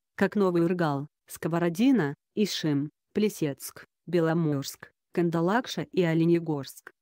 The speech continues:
где в мероприятиях акции приняли участие до семидесяти процентов населения. Безусловно, огромный вклад в успех нашей акции внесли представители средств массовой информации,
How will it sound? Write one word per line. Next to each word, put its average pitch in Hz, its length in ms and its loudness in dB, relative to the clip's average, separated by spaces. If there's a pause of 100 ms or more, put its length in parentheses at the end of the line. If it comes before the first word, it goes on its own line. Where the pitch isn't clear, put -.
(100)
где 165 240 2
в 170 40 -2
мероприятиях 175 920 0
акции 226 420 0
приняли 175 440 2
участие 233 580 0
до 196 140 0
семидесяти 165 680 0
процентов 247 680 -2
населения. 160 720 0 (880)
Безусловно, 180 840 0 (140)
огромный 180 520 4
вклад 190 400 -2
в 208 80 -2
успех 208 480 2
нашей 160 360 -2
акции 214 400 0
внесли 170 400 2
представители 196 680 0
средств - 480 -2 (100)
массовой 160 460 0
информации, 147 840 -2